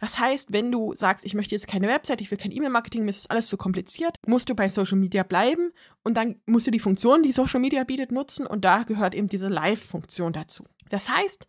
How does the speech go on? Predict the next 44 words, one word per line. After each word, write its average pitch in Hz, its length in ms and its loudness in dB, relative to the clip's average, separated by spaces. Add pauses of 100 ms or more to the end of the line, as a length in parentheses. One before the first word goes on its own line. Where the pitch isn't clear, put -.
du 202 80 -6
machst 185 240 -2
dein - 80 -4
Handy 294 360 2
an, 285 200 2
ich 220 140 -10
habe 202 80 -6
mittlerweile 180 320 -6
ein 185 60 -4
Stativ, 320 520 0
mehr 202 140 -2
braucht - 300 -2
man 302 100 -2
dazu 262 280 -2
nicht. 277 380 -2 (140)
Gut, 180 120 -6
ich - 120 -8
habe 170 80 -4
mittlerweile 170 260 -4
auch 180 60 -6
ein 175 80 -2
Ringlicht, 233 460 -2
aber 185 220 -2
am - 120 -8
Anfang 269 260 4
reicht 247 240 4
auch 208 80 -6
wirklich 240 240 0
ein 233 60 -2
Stativ 262 400 2
und 214 80 -4
einfach 208 400 0
in 233 80 4
der 220 100 6
Nähe 220 180 6
ein 190 120 6
Fenster, 240 420 -2
wo 190 80 -4
einfach 196 180 -4
gutes - 220 -2
Licht 349 260 2
reinkommt 254 520 2
und 226 160 0
dann 226 240 2